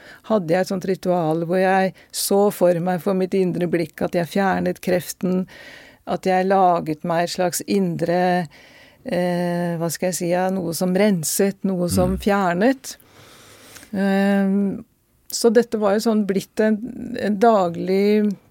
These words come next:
Speaker 1: et daglig rituale. Og så lå jeg på senga en morgen og gjennomgikk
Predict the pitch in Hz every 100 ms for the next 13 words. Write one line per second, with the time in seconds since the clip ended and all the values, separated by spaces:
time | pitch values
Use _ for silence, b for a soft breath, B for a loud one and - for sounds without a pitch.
0 | - - - 247 202 180 175 185 - 226
1 | 190 175 208 392 B B B B B -
2 | 226 247 233 202 180 185 180 - 214 -
3 | 185 185 190 233 269 233 226 226 220 185
4 | 208 269 311 - 226 220 214 214 208 -
5 | 185 196 190 185 180 185 -